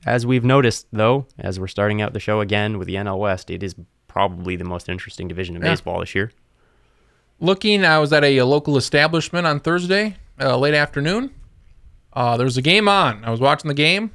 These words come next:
Speaker 2: This one team was ahead four to two in the ninth.
Speaker 1: Okay.
Speaker 2: Uh, they had a guy in the game who's not very good this year.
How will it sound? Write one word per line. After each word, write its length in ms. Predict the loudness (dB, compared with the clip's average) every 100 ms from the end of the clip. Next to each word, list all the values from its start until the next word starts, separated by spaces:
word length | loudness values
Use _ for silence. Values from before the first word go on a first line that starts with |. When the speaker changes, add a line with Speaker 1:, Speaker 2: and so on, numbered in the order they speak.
| -16
Speaker 2:
This 180 | -20 -6
one 160 | -4 -4
team 200 | -4 -2
was 140 | -2
ahead 280 | 0 0 0
four 280 | -2 0 2
to 80 | 0
two 320 | -4 -4 -2
in 60 |
the 80 | -2
ninth. 440 | 2 2 2 -2 _ _ _ _ _ _
Speaker 1:
Okay. 300 | -2 -2 -2 -8 _ -6
Speaker 2:
Uh, 240 | -2 0
they 100 | 0
had 120 | 0
a 40 | 2
guy 240 | 4 4
in 100 | 2
the 60 | 0
game 300 | 2 2 0
who's 260 | 0 0
not 200 | -2 -4
very 220 | -2 -2 2
good 260 | 2 2
this 220 | 0 -2
year. 260 | 0 0 -2